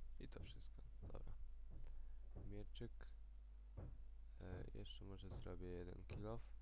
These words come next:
Jak słychać jakieś stukanie, to sąsiad stuka w rurę, nie wiem po co. Pewnie mu się nudzi. Dobra, idziemy dalej. Zetniemy... Oj, ścina.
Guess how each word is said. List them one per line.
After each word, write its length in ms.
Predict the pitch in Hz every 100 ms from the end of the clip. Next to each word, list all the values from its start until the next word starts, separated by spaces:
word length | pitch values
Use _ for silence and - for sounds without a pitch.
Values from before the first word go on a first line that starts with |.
| - - - - - - - - -
Jak 120 | -
słychać 420 | - 113 113 104
jakieś 280 | 101 - 101
stukanie, 600 | - 98 117 113 104 101
to 300 | 95 95 90 - - - -
sąsiad 500 | - 98 87 85 -
stuka 420 | - - 87 85
w 60 | 85
rurę, 340 | 101 101 95
nie 120 | 90
wiem 180 | 82 82
po 160 | - 101
co. 260 | - 98 - - - - - - - - - - - - - - - - -
Pewnie 260 | - 87 87
mu 100 | 90
się 160 | 104
nudzi. 340 | 107 104 104 104 - - - -
Dobra, 260 | 92 87
idziemy 380 | - 101 101 95
dalej. 280 | 85 85 - - - - - - - - - - - - - - - - - - - - - - - - - - - - - -
Zetniemy... 560 | - 92 - 98 92 92 - -
Oj, 180 | 92 87 87 - - - - - - - -
ścina. 440 | - - 92 90